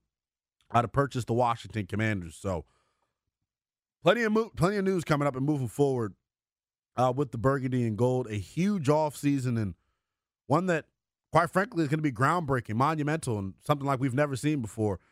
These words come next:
Uh, and really the first big splash of this offseason, uh, is the news that came out about two hours ago. Eric Bieniemy,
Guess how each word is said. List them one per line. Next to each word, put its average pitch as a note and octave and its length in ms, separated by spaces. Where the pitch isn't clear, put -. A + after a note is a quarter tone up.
Uh, A#2 240
and A#2+ 140
really E3+ 180
the C#3 100
first F3 280
big F3 200
splash F#3 540
of B2 120
this B2 220
offseason, A#2 680
uh, B2+ 140
is A#2 60
the A2+ 100
news D3+ 260
that A2+ 120
came D#3 280
out D#3 220
about C#3+ 260
two E3 200
hours D#3 320
ago. C#3+ 260
Eric D3 320
Bieniemy, C3+ 480